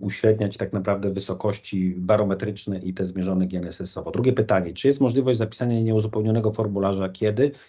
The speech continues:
jako wersja robocza? Tak, jest taka możliwość, nie trzeba go ko-, przepraszam, nie trzeba go kończyć, można go sobie zapisać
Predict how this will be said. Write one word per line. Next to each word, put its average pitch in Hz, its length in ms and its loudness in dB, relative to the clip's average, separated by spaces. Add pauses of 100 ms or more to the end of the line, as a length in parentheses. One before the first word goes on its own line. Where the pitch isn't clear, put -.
jako 113 180 0
wersja 107 320 0
robocza? 87 320 -2
Tak, 131 460 -2
jest 117 300 -2
taka 95 220 -6
możliwość, 120 540 -2
nie 110 100 -2
trzeba 101 300 -2
go 95 140 -8
ko-, - 340 -12 (300)
przepraszam, 101 360 -2
nie 107 100 0
trzeba 107 320 2
go 95 140 -6
kończyć, 123 500 -4 (300)
można 107 260 0
go 98 80 -4
sobie 101 240 -2
zapisać 95 580 -6